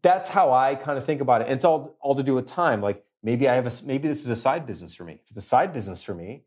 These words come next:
and I have most of my income coming in from a full-time job, like, the number of people I need or customers I need goes down even further. Like, i-,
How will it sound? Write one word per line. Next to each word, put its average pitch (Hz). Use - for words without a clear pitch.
and 117
I 113
have 117
most 143
of -
my 123
income 117
coming 117
in 107
from 110
a 98
full-time 139
job, 98
like, 113
the 127
number 147
of 131
people 156
I 120
need 117
or 107
customers 143
I 107
need 107
goes 117
down 123
even 131
further. 123
Like, 117
i-, -